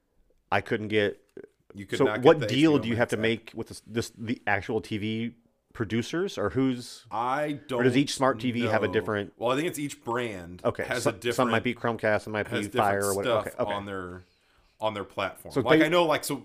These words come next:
Speaker 2: I have a Vizio smart T V,
Speaker 1: Right.
Speaker 2: and it was, it took, like, uh, it was, like, four or five months for them to get a Disney Plus app.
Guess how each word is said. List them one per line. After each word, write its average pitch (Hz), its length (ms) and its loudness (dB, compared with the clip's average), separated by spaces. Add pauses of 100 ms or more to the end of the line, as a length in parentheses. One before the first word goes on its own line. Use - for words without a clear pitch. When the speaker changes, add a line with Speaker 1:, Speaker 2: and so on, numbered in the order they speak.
(120)
Speaker 2:
I 156 140 -2
have 151 140 -4
a 123 80 -8
Vizio 135 500 -2
smart 156 320 -8
T 165 160 -12
V, 175 340 -12
Speaker 1:
Right. 202 280 -8 (360)
Speaker 2:
and 113 460 -4 (160)
it 165 140 0
was, 160 260 4 (100)
it 139 160 -2
took, 151 220 -2
like, 104 340 -2
uh, 87 360 -4 (1600)
it 135 140 -4
was, 156 200 -4
like, 101 280 -6
four 117 480 -6
or 110 40 -2
five 98 420 -6
months 95 840 -10 (420)
for 120 140 -4
them 101 220 -4
to 107 100 -12
get 98 200 -6
a 90 80 -8
Disney 90 420 -12
Plus - 360 -6
app. - 340 -20